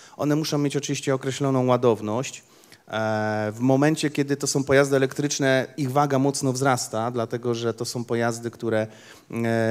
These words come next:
m-, są dodatkowo obciążone bateriami. E, te baterie dzisiaj nie są jeszcze tak wydajne, żeby zapewnić jednocześnie taki, powiedziałbym, kilkudziesięciokilometrowy, osiemdziesięciokilometrowy trasę, jednocześnie chłodząc towary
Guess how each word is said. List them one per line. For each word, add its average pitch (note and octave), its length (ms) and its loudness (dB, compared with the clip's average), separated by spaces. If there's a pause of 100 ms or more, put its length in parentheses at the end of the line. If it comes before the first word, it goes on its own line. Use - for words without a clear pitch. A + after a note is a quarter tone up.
(140)
m-, A2+ 220 -2
są C3 200 2
dodatkowo C3 440 0
obciążone B2 480 0
bateriami. A2+ 600 0 (400)
E, A#2 220 0
te C#3+ 140 2
baterie D#3+ 400 4
dzisiaj D#3 280 2
nie F3+ 120 4
są E3+ 160 2
jeszcze D#3 220 0
tak D3+ 200 0
wydajne, D3 420 4
żeby C3 340 2
zapewnić C3+ 580 2
jednocześnie C3+ 1000 0
taki, B2+ 240 -8
powiedziałbym, B2+ 800 2 (200)
kilkudziesięciokilometrowy, C3+ 1300 2
osiemdziesięciokilometrowy B2 1400 0 (500)
trasę, C#3 520 2 (180)
jednocześnie D3 600 4
chłodząc C#3+ 500 4
towary C3 540 2